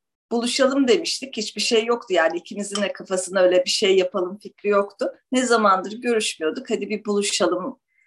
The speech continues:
diye buluştuk, yemek yedik falan. Konuşurken böyle karşılıklı, "Ee, bir şey mi yapsak acaba?" falan diye böyle bir şey oldu. Ben de geçen sene pandemi zamanında böyle kendi kendime bir proje yapmıştım.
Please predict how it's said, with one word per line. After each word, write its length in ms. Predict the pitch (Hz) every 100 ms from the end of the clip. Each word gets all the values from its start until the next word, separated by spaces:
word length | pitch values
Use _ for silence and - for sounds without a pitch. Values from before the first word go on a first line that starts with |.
| _ _
diye 380 | - 277 277 - _ - -
buluştuk, 540 | 220 202 - 247 -
yemek 360 | 220 208 202 -
yedik 260 | 156 - _ -
falan. 340 | 214 226 - - - - _ -
Konuşurken 760 | 320 320 - 339 330 311 302
böyle 240 | 294 294 302
karşılıklı, 760 | 311 302 294 302 285 285 330
"Ee, 320 | 339 311 311
bir 60 | 370
şey 240 | - 466
mi 120 | 453 320
yapsak 420 | 233 - 226 247
acaba?" 440 | 233 220 208 220
falan 400 | 269 247 247 240
diye 180 | 247 254
böyle 280 | 240 240 269
bir 40 |
şey 320 | 277 - 302
oldu. 480 | 220 160 160 277 427 _ _ _ _ _ _ _ _ _ 254
Ben 180 | 359
de 60 | 440
geçen 400 | 320 302 427 440
sene 340 | 415 339 311
pandemi 460 | 302 294 285 302 302
zamanında 560 | 311 294 285 285 294 285
böyle 160 | 285
kendi 320 | 277 302 294
kendime 380 | 285 277 269 277
bir 100 | 285
proje 400 | - 285 269 254
yapmıştım. 840 | 170 151 - 143 - 147 151 147